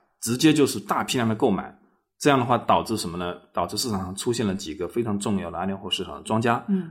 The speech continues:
Speaker 1: 这些庄家在任何时候都不会让安迪沃霍的作品下跌，一旦出现下跌的趋势，就会有人来补，补这个价。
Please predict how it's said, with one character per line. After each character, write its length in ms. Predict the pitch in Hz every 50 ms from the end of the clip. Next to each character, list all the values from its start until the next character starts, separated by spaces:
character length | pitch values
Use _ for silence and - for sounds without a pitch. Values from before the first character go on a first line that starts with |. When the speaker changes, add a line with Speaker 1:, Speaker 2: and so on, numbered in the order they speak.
| - -
Speaker 1:
这 120 | - 139
些 40 | 143
庄 220 | 139 160 151 147
家 100 | 151 147
在 160 | 147 151 131
任 160 | 135 170 180 151
何 80 | 135
时 140 | 98 - -
候 180 | - 90 65 - - - _ _ _ _ -
都 100 | 131 123
不 140 | 107 110 120
会 120 | 127 110
让 200 | 107 101 95 92
安 180 | - - 110 110
迪 60 | 110
沃 120 | 104 104
霍 140 | 98 101 90
的 100 | - -
作 140 | - - 101
品 160 | - - -
下 140 | - 95 85
跌， 260 | - - 87 87 - -
一 120 | 95 107 135
旦 160 | 170 156 123
出 140 | - - 127
现 100 | 127 110
下 220 | - - 127 104
跌 100 | 101 117
的 120 | 113 117
趋 180 | 110 - - 151
势， 180 | 151 151 - - - - _ _
就 140 | - - 131
会 140 | - 107 101
有 80 | 95 85
人 120 | 87 92
来 80 | 95 98
补， 280 | - - 78 - - _ _ _ _ _ _ -
补 80 | 110
这 80 | 98 90
个 80 | 101
价。 260 | 101 123 110 92 -